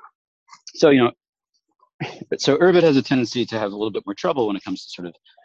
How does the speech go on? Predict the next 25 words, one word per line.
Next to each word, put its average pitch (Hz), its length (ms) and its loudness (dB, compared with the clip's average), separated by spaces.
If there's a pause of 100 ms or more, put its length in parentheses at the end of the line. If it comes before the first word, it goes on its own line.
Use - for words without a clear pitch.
(200)
more 127 260 2
abstract 107 680 0
things. 90 500 -8 (240)
Uh, 87 240 -4
you 90 100 -6
know, 87 100 -4
if 90 140 -6
it's, - 260 -4
uh, 85 320 0 (1200)
you 120 120 4
know, 104 40 6
if - 80 -4
you 104 80 -2
wanna 101 180 0
write, 92 300 0
like, 85 140 -14 (160)
for 143 80 2
example, 127 260 2
right 117 140 6
now 113 100 4
you 107 140 6
can't 117 260 0
really 98 340 -4
easily 95 360 -8
write 85 360 -2